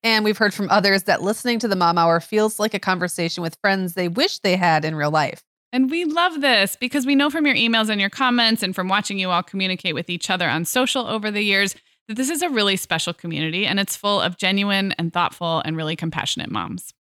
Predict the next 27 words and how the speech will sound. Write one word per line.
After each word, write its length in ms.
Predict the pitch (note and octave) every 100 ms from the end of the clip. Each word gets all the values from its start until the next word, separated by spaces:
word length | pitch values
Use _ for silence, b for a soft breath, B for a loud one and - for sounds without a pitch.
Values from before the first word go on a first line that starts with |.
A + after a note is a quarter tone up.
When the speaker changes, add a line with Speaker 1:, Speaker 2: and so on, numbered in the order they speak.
| _ -
Speaker 1:
Yeah, 320 | F#3+ F3+ F3
and 60 | F#3+
we 80 | B3+
wanna 240 | C#4+ C#4
help 240 | A#3+ G#3+ -
you 100 | G3
take 260 | - F#3 F#3+
that 200 | - -
sense 260 | F#3+ -
of 60 | G3
community 480 | - F3 E3+ E3+ -
out 200 | A3 C#4+
into 240 | C#4 C#4 B3+
the 140 | D#4+
real 300 | C#4+ C#4 B3+
world, 280 | G#3 F#3+ A#3
or 60 |
the 140 | F#3 -
I 180 | F#3 F3
R 160 | E3
L, 240 | D#3 D3 A3
as 160 | F3+ E3
we 80 | D#3
like 160 | C#3+ D3
to 80 |
call 220 | - C#3 C#3+
it. 140 | A3